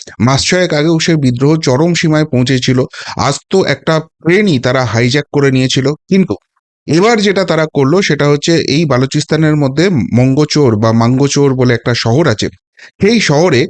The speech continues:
প্রথমেই ভিডিওর যে অংশটা দেখলেন সেখানে প্রচুর পরিমাণে পাক সেনা ঢুকছিল। তার কারণ তার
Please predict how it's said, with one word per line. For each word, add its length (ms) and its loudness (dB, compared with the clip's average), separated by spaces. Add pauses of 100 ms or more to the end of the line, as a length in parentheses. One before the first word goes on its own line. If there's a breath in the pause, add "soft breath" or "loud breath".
(280 loud breath)
প্রথমেই 340 2
ভিডিওর 360 2
যে 80 -2
অংশটা 340 0
দেখলেন 340 0 (360)
সেখানে 280 0 (100)
প্রচুর 320 0 (120)
পরিমাণে 420 2 (420 loud breath)
পাক 200 -6
সেনা 320 -2
ঢুকছিল। 460 0 (380)
তার 140 -2
কারণ 320 0 (320 loud breath)
তার 140 -2